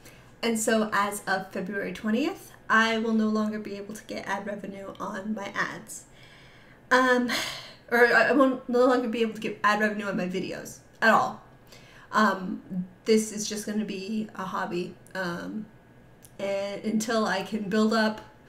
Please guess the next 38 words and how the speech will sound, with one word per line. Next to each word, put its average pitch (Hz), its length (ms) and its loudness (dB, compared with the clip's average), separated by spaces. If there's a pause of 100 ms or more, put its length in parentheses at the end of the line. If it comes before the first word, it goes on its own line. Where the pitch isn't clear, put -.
(640)
like, 214 220 -4
the 220 80 -10
threshold 247 540 4
that 220 120 -4
they 269 160 6
set 277 420 4 (540)
for 214 600 2 (160)
being 254 360 4
big 294 180 4
enough 226 580 2 (160)
to - 120 -12 (260)
being 226 200 2
a 220 60 0
big 226 180 -2
enough 262 300 0
deal. 240 500 0 (400)
I 294 60 4
mean, 330 200 8
and 349 140 4
I 370 140 2
guess 294 580 2 (140)
I 247 140 0
get 220 500 0
that 220 140 -2
they 233 100 -2
have 214 380 -4
to 208 540 -6
change 196 500 -8
their 196 120 -6
criteria 180 680 -8
because 196 340 -8
they 220 140 -2
have 202 320 -2
advertisers 185 640 -8
breathing 208 320 -2
down 240 160 0
their 302 100 2
neck 254 380 0